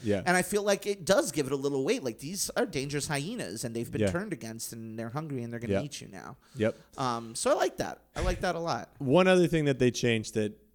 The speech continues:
Speaker 1: that I had an issue with as I watched it.
Speaker 2: Yeah.
Speaker 1: Um, so
Speaker 2: I feel like I know what you're gonna
Speaker 1: s-,
Speaker 2: say.
Speaker 1: s-, so this, so the original movie, The Lion King, was
Speaker 2: Eighty-eight minutes.
Speaker 1: Eighty-eight minutes,
Speaker 2: <laughs>
Speaker 1: okay?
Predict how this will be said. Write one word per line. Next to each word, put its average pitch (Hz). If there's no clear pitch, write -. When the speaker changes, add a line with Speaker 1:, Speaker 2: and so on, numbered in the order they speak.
Speaker 1:
that 113
I 107
had 107
an 101
issue 107
with 107
as 104
I 95
watched 101
it. 110
Speaker 2:
Yeah. 123
Speaker 1:
Um, 113
so 151
Speaker 2:
I 156
feel 220
like 170
I 151
know 139
what 131
you're -
gonna 117
Speaker 1:
s-, 165
Speaker 2:
say. -
Speaker 1:
s-, -
so -
this, 220
so -
the 196
original 208
movie, 110
The 113
Lion 120
King, 101
was 107
Speaker 2:
Eighty-eight -
minutes. 104
Speaker 1:
Eighty-eight 151
minutes, 101
Speaker 2:
<laughs> -
Speaker 1:
okay? 120